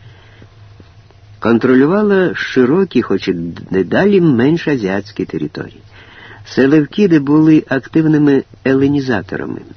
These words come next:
свідомими виконавцями Олександрового плану створення мережі нових грецьких колоній в Азії. Вони підкорились Римові шістдесят четвертого року до нашої ери.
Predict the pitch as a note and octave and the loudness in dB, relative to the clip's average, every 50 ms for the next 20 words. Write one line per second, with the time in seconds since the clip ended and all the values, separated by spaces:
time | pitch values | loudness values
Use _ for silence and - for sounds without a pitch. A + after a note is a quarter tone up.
0 | - - - - - - F#2 F2 G#2+ B2 B2+ B2+ B2+ B2+ A#2+ B2+ B2+ - B2 B2 | -20 -20 -18 -10 -6 -4 -2 0 2 2 2 4 2 2 2 0 0 0 0 0
1 | C3+ D3 C#3 - - C#3 C#3+ C#3 C3+ - A#2 A#2+ A2+ - C3 C3 C3+ C3 C3+ C3 | 0 -2 -4 -4 -2 -2 -2 -2 -2 -2 -4 -6 -4 -2 -2 0 0 0 0 0
2 | B2+ B2 A#2 B2+ A#2+ - G2+ F#2 F#2 G#2+ A#2+ C3+ C#3+ - - - - E2 F2 G2+ | -2 -2 -4 -4 -6 -6 -4 -4 -2 -2 -2 -2 -4 -6 -8 -8 -6 -4 -2 0
3 | G#2+ G#2+ G#2 G#2+ G#2+ G#2+ G#2 G2+ G2 G2 G2+ A2 A#2+ C3 B2 A2+ A#2+ B2 A2+ - | 0 0 0 0 0 0 0 0 -2 -2 -2 0 -2 -2 -2 0 -2 -2 -2 -4
4 | - - - - - G2+ G#2 G2 F#2+ A2+ A#2+ - - F#2+ F#2+ G2 A2+ A2+ - - | -12 -20 -12 -6 -2 -2 -2 0 0 0 -2 0 -2 -4 -2 -2 -4 -4 -6 -6
5 | A2+ A2+ - - G#2 G2 G2+ A2 A#2 A#2+ B2+ B2 C3+ B2 G2 D#2+ - - - - | -6 -6 -4 -4 -4 -2 0 0 0 -2 -2 -2 -4 -4 -6 -6 -10 -14 -16 -16
6 | - - _ _ - - _ - _ _ - _ _ _ - - - - - - | -18 -20 _ _ -20 -20 _ -20 _ _ -20 _ _ _ -20 -20 -20 -20 -12 -4
7 | - A#2+ D3+ E3 D3+ C3+ A2+ - G2+ G2 G#2 G2 F#2 F2+ D#2+ - - - - E2+ | -2 0 0 2 0 -2 -4 -4 -4 -2 0 0 0 -2 -2 -4 -8 -8 -6 -2
8 | F2 A#2+ C#3+ D3+ D3+ D3+ D3+ D3+ D3 C#3+ C#3 - - _ _ _ - - - - | 0 0 0 0 0 0 0 0 -2 -2 -6 -12 -20 _ _ _ -20 -14 -8 -4
9 | - G2+ F#2+ F2+ G2 F#2+ - A2 G#2+ - - - F2+ - - F#2 F2+ - - F2 | -2 -2 -2 -2 -6 -4 -2 -4 -4 -4 -6 -10 -10 -6 -6 -6 -6 -6 -8 -8
10 | F#2+ F2 G#2 C3 C3 - G2 F2 E2+ F2+ G2+ G2+ - F#2+ F2+ E2 D#2 D2 C2+ C#2 | -6 -4 -4 -4 -4 -4 -6 -4 -4 -4 -6 -6 -6 -6 -4 -4 -4 -6 -6 -8
11 | C#2+ | -10